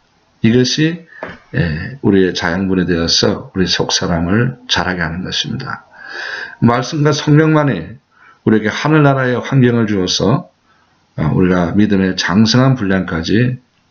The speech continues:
자라게 합니다. 그러므로 여러분, 물질을 취하는 것도 중요하고 물질을 잘 관리하는 것도 중요합니다. 또 좋은 인간관계를 맺는 것, 이런 것 참 중요하죠.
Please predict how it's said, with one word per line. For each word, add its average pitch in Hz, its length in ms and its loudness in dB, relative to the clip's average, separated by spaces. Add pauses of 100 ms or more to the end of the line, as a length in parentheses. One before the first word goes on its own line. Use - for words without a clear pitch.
(100)
자라게 78 420 -2
합니다. 80 540 -6 (800)
그러므로 110 360 4
여러분, 101 480 2
물질을 101 760 0 (180)
취하는 98 340 0
것도 90 460 -2
중요하고 107 760 0
물질을 117 360 2
잘 120 240 -2
관리하는 120 420 2
것도 107 240 -2
중요합니다. 92 800 0 (640)
또 120 240 2
좋은 110 360 2
인간관계를 110 760 0
맺는 98 340 2
것, 98 260 -2
이런 95 220 0
것 95 120 0
참 - 220 -2
중요하죠. 90 720 0